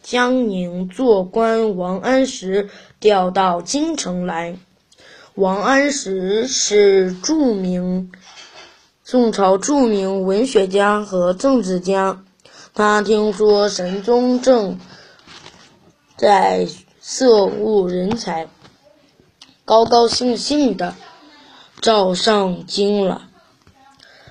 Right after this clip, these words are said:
他向神宗提出了自己改革的意见。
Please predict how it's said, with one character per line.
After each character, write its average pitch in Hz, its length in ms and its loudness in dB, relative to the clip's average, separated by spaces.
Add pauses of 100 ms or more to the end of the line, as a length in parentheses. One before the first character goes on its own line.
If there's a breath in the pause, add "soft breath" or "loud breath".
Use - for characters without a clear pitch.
(580 soft breath)
他 294 300 2
向 185 540 2
神 190 400 -2
宗 233 480 0
提 196 260 -6
出 202 260 0
了 185 280 2
自 190 320 -10
己 180 360 -6
改 180 320 -2
革 180 280 -4
的 196 340 2
意 240 300 0
见。 185 440 2